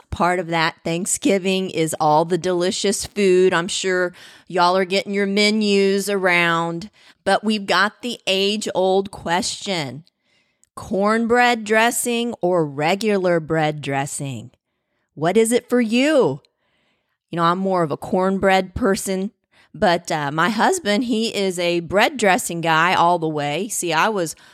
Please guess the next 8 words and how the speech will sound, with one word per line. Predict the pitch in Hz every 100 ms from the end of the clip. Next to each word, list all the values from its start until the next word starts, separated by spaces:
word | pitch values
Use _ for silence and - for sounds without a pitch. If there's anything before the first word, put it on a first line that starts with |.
| _
born | 156 180 190 190
in | 170
the | 165
South, | - 180 175 190 -
so | - 175 151 147
cornbread | - 240 240 226 226 214
was | 175 175
king. | - 262 262 247 202 180